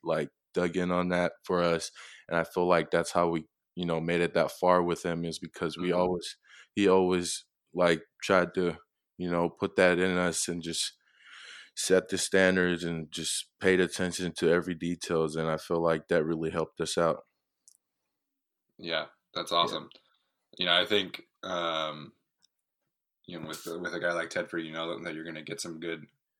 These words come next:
Speaker 2: good leaders that come to the next level. And, and you were
Speaker 1: Yeah.
Speaker 2: actually a captain this past year, right?
Speaker 1: Yes, I was.
Speaker 2: That's awesome. And I think,
Speaker 1: Mm-hmm.
Speaker 2: you know, really what I'm trying to do here is kind of, you know, just inform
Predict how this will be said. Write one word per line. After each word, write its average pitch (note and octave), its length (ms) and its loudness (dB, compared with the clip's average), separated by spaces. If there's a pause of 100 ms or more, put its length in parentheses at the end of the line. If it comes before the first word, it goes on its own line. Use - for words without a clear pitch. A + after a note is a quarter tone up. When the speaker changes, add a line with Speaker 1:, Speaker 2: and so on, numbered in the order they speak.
Speaker 2:
good F2 240 -2
leaders E2 520 -4
that D#2+ 200 -8
come D#2+ 180 -10
to F2 100 -12
the D#2+ 60 -10
next D#2 260 -10
level. D#2 240 -4
And, D2+ 140 -8 (460)
and F2+ 120 -6
you A2 80 2
were C#3 60 6
Speaker 1:
Yeah. A2 60 10
Speaker 2:
actually F#2+ 260 4
a E2 60 0
captain F#2 340 2
this D#2 140 -6
past D#2 300 -2
year, D2+ 120 -6
right? D#2+ 280 -2 (380)
Speaker 1:
Yes, E2+ 420 4
I D#2 100 4
was. C2+ 460 -2 (1300)
Speaker 2:
That's - 160 -10
awesome. - 420 -8 (140)
And F#2 80 -4
I F#2+ 80 0
think, G#2+ 240 -2
Speaker 1:
Mm-hmm. D2 100 -12 (340)
Speaker 2:
you F#2 220 -6
know, F#2+ 60 -2
really G#2+ 220 4
what G#2 160 6
I'm F#2 120 0
trying G2 200 2
to F2+ 80 0
do F2+ 160 0
here F2+ 180 -4
is E2 120 -4
kind F2 180 -4
of, D#2+ 180 -6 (840)
you F2 140 -12
know, D#2 300 -6
just E2 280 -10
inform E2+ 640 -8